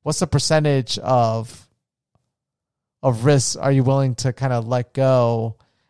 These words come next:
And there are some daring parents out there that just, like, don't really care. They're just like, "Oh, I'll just toss my kid in there. They'll figure it out." And I'm like,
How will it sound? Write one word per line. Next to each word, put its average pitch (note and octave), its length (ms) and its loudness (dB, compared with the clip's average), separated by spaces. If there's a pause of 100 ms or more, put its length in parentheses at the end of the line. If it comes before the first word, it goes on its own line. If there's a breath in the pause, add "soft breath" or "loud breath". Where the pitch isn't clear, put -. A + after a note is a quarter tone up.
And G3 80 -4
there B3+ 80 6
are C4+ 80 6
some E3 220 -2
daring D#3 400 2
parents C#3+ 320 -2
out C3+ 100 -4
there C#3 160 0
that A#2 260 -2
just, A2+ 140 -6
like, A#2 160 -4
don't C#3+ 160 4
really B2 240 0
care. G#2+ 260 -6
They're G#2 120 -6
just A#2+ 100 -6
like, B2+ 200 -2
"Oh, G#3+ 280 2
I'll A3+ 80 4
just - 240 -8
toss E3 260 0
my D#3 80 -2
kid D#3 200 -2
in D3+ 100 -4
there. D3+ 160 2
They'll G3 160 2
figure E3 320 2
it C3+ 60 4
out." C3 380 4
And B2 120 -6
I'm D3 160 2
like, C3 320 0